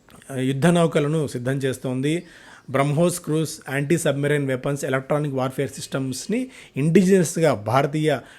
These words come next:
టెక్నాలజీతో తయారు చేసిన వాటిని సిద్ధం చేసేందుకు ప్రయత్నం చేస్తోంది. So ఇందులో భాగంగా దాదాపు డెబ్బై వేల కోట్ల రూపాయల క్లాసిఫికేడ్, క్లాసిఫైడ్ ఆర్డర్స్ అంటారు ఇవి. కేవలం వాటికి మాత్రమే,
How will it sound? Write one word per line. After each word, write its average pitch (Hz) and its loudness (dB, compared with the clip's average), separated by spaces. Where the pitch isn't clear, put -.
టెక్నాలజీతో 143 -2
తయారు 135 -2
చేసిన 127 -6
వాటిని 135 -2
సిద్ధం 135 -2
చేసేందుకు 139 -2
ప్రయత్నం 131 -2
చేస్తోంది. 143 -4
So 156 -2
ఇందులో 151 0
భాగంగా 143 0
దాదాపు 139 -2
డెబ్బై 135 0
వేల 139 2
కోట్ల 143 -2
రూపాయల 131 -2
క్లాసిఫికేడ్, 160 0
క్లాసిఫైడ్ 160 4
ఆర్డర్స్ 127 -2
అంటారు 127 -2
ఇవి. 143 -2
కేవలం 143 0
వాటికి 127 -4
మాత్రమే, 131 -4